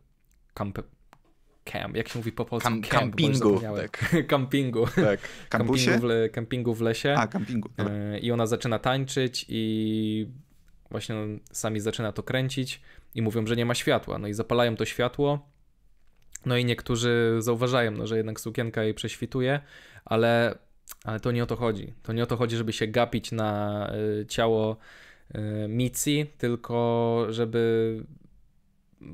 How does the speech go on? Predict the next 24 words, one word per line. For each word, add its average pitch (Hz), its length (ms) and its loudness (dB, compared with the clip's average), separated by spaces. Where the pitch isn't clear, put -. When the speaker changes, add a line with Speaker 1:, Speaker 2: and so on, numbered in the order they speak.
Speaker 1:
podziwiać 123 440 0
po 120 100 0
prostu 120 340 -6
jej 113 220 0
taniec, 113 380 -2
to 113 80 -2
jak 107 120 -6
ona 110 120 -6
się - 120 -6
wkręca 113 360 -6
w - 40 -8
chwilę, 110 300 -2
ten, 110 380 -6
ten 110 120 -6
jakby 113 240 -2
wybuch 127 460 0
tej 120 240 2
artystycznej 117 1080 0
energii, 113 460 0
który, 127 480 2
no, 139 400 2
na 135 160 0
kogoś, 135 300 -2
kto 127 640 2